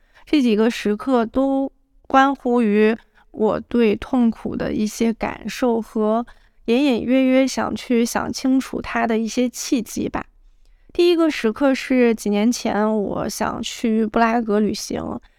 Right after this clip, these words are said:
然后我就读到了一本书，叫做《布拉格精神》。就是出发之前，其实我是想做一些功课，想更了解一下，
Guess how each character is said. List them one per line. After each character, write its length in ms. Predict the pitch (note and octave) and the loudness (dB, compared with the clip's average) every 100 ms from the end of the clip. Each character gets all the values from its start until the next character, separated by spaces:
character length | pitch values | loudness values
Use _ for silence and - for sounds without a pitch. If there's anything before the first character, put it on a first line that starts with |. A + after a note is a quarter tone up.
| _ | _
然 140 | - A#3 | -2 2
后 100 | C4+ | 2
我 60 | |
就 140 | A3 B3 | 2 0
读 240 | G#3 G3+ | 0 2
到 240 | A#3+ C4 | 4 6
了 340 | A#3 A3 G#3 - _ _ _ _ _ _ _ | 4 4 2 -2 _ _ _ _ _ _ _
一 100 | - | -2
本 200 | A#3 G3 G#3+ | 0 0 -2
书， 380 | - A#3+ A#3 | -4 0 0
叫 220 | A#3+ B3 A3+ | 2 2 2
做 400 | A3+ G#3 F#3+ F#3+ | 2 2 2 0
《布 120 | - | 0
拉 260 | B3+ A#3+ B3+ | 2 2 0
格 200 | F#3+ G3 | 0 -2
精 260 | A3 A#3 | 0 0
神》。 180 | B3 - - - | 0 -4 -6 -6
就 160 | - | -2
是 120 | A3 A#3 | 0 -2
出 200 | - A#3+ | -2 0
发 160 | B3 | 2
之 140 | A#3 A#3+ | 2 0
前， 220 | A3 G#3+ | 0 -4
其 140 | - | -2
实 60 | A3 | 0
我 120 | G3+ | 0
是 140 | G#3 G#3+ | -2 -4
想 180 | - | -4
做 160 | A3 A3 | -2 0
一 60 | G3+ | 0
些 180 | G#3+ | -2
功 220 | G3 G#3+ G#3+ | -2 0 -2
课， 300 | - G#3 G#3 | 0 0 0
想 220 | F#3+ G3+ | -2 -2
更 280 | A#3+ A3 - - | 0 0 -4 -4
了 300 | G#3+ G3 G#3 | 0 2 2
解 180 | A3+ G3+ | 0 -2
一 100 | G#3+ | -4
下， 320 | A3 G3+ | -4 -2